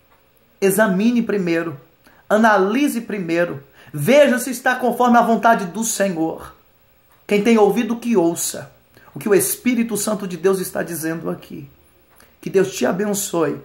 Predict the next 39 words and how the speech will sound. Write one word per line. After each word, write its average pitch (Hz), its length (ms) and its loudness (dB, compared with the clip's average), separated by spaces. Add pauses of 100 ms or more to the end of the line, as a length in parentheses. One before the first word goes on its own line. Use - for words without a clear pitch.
(500)
E 170 60 0
você 208 480 4
que 240 260 2
assistiu 220 680 2
esse 247 240 0
vídeo, 196 480 -6 (540)
assistiu - 600 2
essa 262 220 2
palavra 220 500 4
e 208 180 -2
ouviu 208 460 4
esta 233 260 2
palavra 214 420 4
da 202 140 4
parte 202 320 0
do 233 160 -6
Senhor, 180 680 -4 (960)
deixa 269 300 2
o 269 40 4
Espírito 254 500 -2
Santo 233 280 -2
de 202 120 -8
Deus 202 220 -2
te 226 100 -8
usar 196 280 2
também. 165 460 -4 (720)
Compartilhe 240 540 4
com 262 160 -2
alguém 233 320 0
que 247 60 2
ainda 254 200 2
não 262 180 2
teve 262 200 2
a 247 40 4
oportunidade 233 720 4
de 214 100 0
assistir 233 460 0
esse 226 240 -4
vídeo 170 400 -8